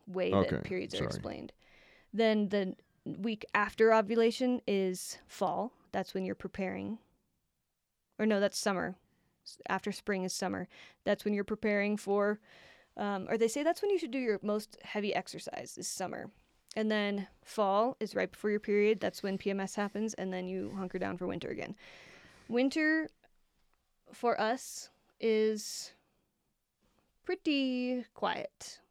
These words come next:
Speaker 1: That's restful. That's when I feel like I need to go away and be by myself. Then spring is when, I mean, okay,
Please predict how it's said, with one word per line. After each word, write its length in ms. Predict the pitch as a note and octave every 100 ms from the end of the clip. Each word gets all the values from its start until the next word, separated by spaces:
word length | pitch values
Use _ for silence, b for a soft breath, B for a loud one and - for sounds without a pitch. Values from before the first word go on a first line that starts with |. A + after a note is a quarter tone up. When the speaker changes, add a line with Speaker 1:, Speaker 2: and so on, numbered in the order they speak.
| _
Speaker 1:
That's 340 | F#3+ G#3+ -
restful. 340 | F#3+ F#3+ - F#3
That's 220 | F#3 -
when 100 | G#3+
I 240 | - G3 G3
feel 180 | G3+
like 140 | F#3 F#3
I 40 |
need 140 | F#3 F3+
to 60 |
go 120 | F#3 F3+
away 300 | F3 F3 F3
and 100 | E3
be 100 | E3+
by 140 | -
myself. 460 | A#2 F3+ - - - b b b b -
Then 140 | F#3
spring 460 | - - G#3 G3+ G3
is 180 | F#3
when, 280 | F3+ G3 G3+ -
I 80 | F#3
mean, 220 | F#3 F3+ -
okay, 280 | - F3 -